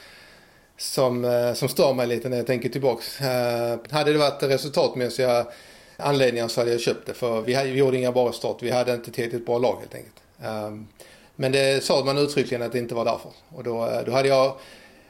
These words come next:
tycker i alla fall att man kan kräva att man får en bra förklaring, men, eh, det har vi inte fått än och, eh, vi lär nog inte få det. Så att, eh, den taggen lär sitta kvar.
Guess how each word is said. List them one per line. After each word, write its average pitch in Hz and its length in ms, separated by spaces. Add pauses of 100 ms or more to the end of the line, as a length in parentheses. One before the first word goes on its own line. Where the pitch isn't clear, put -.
(200)
tycker - 280
i 143 40
alla 135 140
fall 135 140
att 123 80
man 127 100
kan 131 120
kräva 127 320
att 110 80
man 117 120
får 120 180
en 117 80
bra 120 140
förklaring, 113 480
men, 113 220
eh, 113 100
det 123 80
har 127 100
vi 143 80
inte 151 180
fått 151 240
än 156 260
och, 139 280
eh, 135 240
vi 131 100
lär 131 140
nog 131 100
inte 127 140
få 117 160
det. - 120
Så - 120
att, - 200
eh, 120 220 (400)
den 123 140
taggen 123 300
lär 123 120
sitta 123 220
kvar. - 160